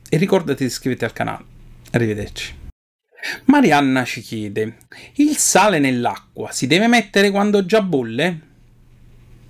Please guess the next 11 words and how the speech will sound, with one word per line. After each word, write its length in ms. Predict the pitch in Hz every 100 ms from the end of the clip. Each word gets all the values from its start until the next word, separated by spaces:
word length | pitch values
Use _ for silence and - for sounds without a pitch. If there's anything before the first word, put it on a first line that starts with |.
| - - - - - - - - - - - - - -
Sì. 300 | - - - - - - - - - - - - - - - -
Immagino 560 | - 240 180 143 127 147
che 100 | 170
stai 300 | 156 - 135
già 180 | 127 240
pensando 420 | 185 165 214 190
che 120 | 139
questa 400 | 139 202 - 135
già 160 | 123 170
la 120 | 185
sapevi 720 | 131 123 120 110 110 156 226